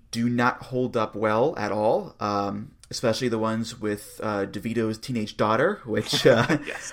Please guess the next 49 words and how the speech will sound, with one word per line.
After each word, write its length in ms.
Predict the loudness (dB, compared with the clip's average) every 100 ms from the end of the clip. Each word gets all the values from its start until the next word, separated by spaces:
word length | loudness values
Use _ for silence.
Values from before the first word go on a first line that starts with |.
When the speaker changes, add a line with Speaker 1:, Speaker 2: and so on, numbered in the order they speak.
| 2
Speaker 1:
less 200 | 4 4
said 160 | 4 4
about 240 | 4 4
that, 220 | 0 0
the 60 | -4
better, 440 | 0 4 4 4
I 120 | 0
think. 500 | -2 0 0 -2 -4
But, 320 | 2 4 2 2
um, 460 | 2 2 0 -6 -12 _ _ _ -20 -20 -10 0
you 80 |
know, 120 | 4 4
like 280 | 4 2
with 240 | 2 2 0
Public 200 | -2 0
Enemy 300 | -2 -2 -4
in 260 | -2 -2
E 120 | -2 -4
C 140 | -2
W, 500 | 0 0 0 -2 -4 -10 -20 -20 -20 -18
Special 320 | -2 0 2
K, 360 | 4 4 4 0
they 260 | -2 -2 2
were 380 | 6 6 6 0
a 100 | -4
very 420 | -2 2 2 2
big 500 | -4 -2 0 -2 -8 -18
part 480 | 0 4 4 4 -2
of 240 | 0 0 -2
early 220 | -2 0
R 140 | 2 2
O 100 | 2
H. 220 | -2 -2
They 100 | -2
were 340 | 2 2 0 -4
a 80 |
staple 560 | -4 0 0 4 2 2
on 500 | -4 -4 -4 -4 -8 -14 -20 -20 -20 -8
pretty 160 | -4
much 460 | -4 -4 -6 -10 -10 -6
every 220 | -2 -2
single 260 | -2 -4 -2
show 300 | 2 2 2
for 380 | 0 2 2 0
a, 140 | 0
a 60 | -2
long 300 | 0 -2 0
time 260 | 0 0
there. 320 | -2 -6 -12